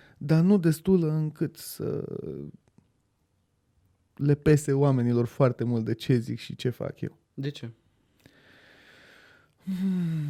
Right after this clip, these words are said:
Speaker 1: păi pentru că am fost lângă oameni care au atins nivelul ăla de succes,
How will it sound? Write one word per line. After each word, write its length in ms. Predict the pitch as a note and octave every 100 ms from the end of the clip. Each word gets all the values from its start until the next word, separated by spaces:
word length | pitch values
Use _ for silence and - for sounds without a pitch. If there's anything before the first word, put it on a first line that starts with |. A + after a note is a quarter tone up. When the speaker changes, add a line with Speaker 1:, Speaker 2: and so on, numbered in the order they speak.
| D3
Speaker 1:
păi 140 | A3
pentru 320 | G#3+ B3+ B3+
că 160 | C4 B3
am 260 | B3 B3 A#3+
fost 640 | - - B3 - - -
lângă 260 | G3 F#3+
oameni 340 | F3+ E3 F3+ F3
care 480 | E3 D3+ D3 C#3+ C3+
au 200 | - C#3+
atins 420 | C#3 C3+ D3 D3 C#3+
nivelul 360 | C#3 C3 C#3
ăla 140 | C3+ C#3
de 100 | C3+
succes, 580 | - B2+ - C#3 -